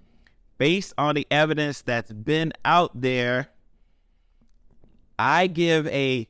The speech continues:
and I, I wanna stress this, "a low level of confidence that it may have came from the lab."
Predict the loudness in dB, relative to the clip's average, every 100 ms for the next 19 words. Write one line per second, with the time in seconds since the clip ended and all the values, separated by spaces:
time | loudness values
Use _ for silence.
0 | _ _ _ -2 0 2 2 0 0 -2
1 | 0 0 0 -2 -6 -4 -4 -2 -2 -2
2 | 0 2 0 0 2 2 0 -2 -2 -4
3 | -6 0 2 2 0 -2 -2 -4 -8 -18
4 | -18 -20 -20 _ _ _ _ _ _ 0
5 | 2 2 0 0 -2 -2 -2 0 0 0
6 | 0 0 -2 -4